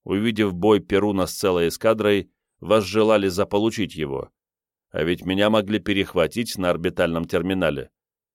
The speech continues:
Хотя тут я должен благодарить тех, кто за мной следил.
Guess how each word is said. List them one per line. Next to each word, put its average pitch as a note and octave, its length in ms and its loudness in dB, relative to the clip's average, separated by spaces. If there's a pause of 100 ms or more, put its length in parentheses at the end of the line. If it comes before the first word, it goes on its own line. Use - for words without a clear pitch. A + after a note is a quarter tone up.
(160)
Хотя D2 340 -2
тут C3+ 300 -4 (360)
я G#2 220 2
должен A#2+ 380 2
благодарить G#2 580 2
тех, A2 200 0
кто - 180 -4
за F#2 140 0
мной F#2+ 200 0
следил. F#2+ 540 -4